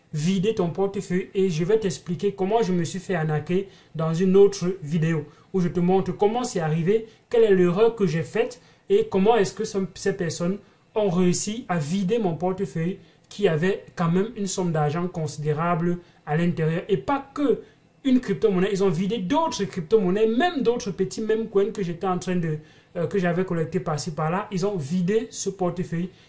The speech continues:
et je vais vous expliquer comment. Mais bon, ce n'est pas arrivé de cette même façon-ci, juste que ne copiez jamais des portefeuilles sur Internet. Quand vous voyez des personnes poster ce genre de message, ignorez tout simplement, passez votre route.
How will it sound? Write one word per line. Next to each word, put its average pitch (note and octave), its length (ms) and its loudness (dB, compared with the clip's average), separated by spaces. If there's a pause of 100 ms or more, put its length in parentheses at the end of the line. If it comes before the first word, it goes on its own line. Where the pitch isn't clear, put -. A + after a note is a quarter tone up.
(140)
et F#3 60 0
je E3 100 0
vais A3+ 80 12
vous G3+ 200 2
expliquer E3+ 380 -2
comment. E3 220 -4
Mais G3+ 140 4
bon, A3 240 6
ce - 120 -8
n'est A#3+ 80 0
pas B3 120 0
arrivé F3+ 300 2
de F3+ 80 4
cette F#3+ 180 -2
même G3 180 2
façon-ci, F3 600 -4 (320)
juste G3 400 0
que F3+ 260 0 (360)
ne F#3 80 4
copiez A3 440 6
jamais G3 440 2
des F#3 100 4
portefeuilles G3 500 0
sur E3+ 200 -4
Internet. E3 480 0 (240)
Quand A3+ 260 4
vous G3+ 100 6
voyez F3+ 440 4
des F3 120 2
personnes G#3 380 -2
poster A3 320 0
ce F#3+ 160 -4
genre F3 180 0
de D#3 80 -2
message, F#3 420 -2 (340)
ignorez G#3+ 500 2
tout A3+ 100 -8
simplement, F3 460 -2
passez G3+ 400 -4
votre F#3+ 300 2
route. E3 260 0